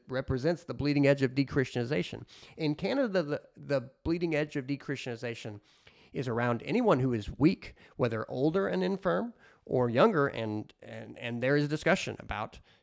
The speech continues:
infanticide. Look, if certain kind of babies with certain kinds of, uh, illness,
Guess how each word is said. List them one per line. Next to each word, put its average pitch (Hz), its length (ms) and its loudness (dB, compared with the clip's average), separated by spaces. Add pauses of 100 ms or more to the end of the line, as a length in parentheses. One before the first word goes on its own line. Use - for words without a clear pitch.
infanticide. 135 640 -2 (600)
Look, 151 180 4
if 110 160 -6
certain 135 260 0
kind 143 180 2
of 123 40 2
babies 139 300 2
with 104 100 -6
certain 131 300 -4
kinds 131 340 0
of, 110 300 -6 (160)
uh, 127 140 -8 (100)
illness, 165 440 -2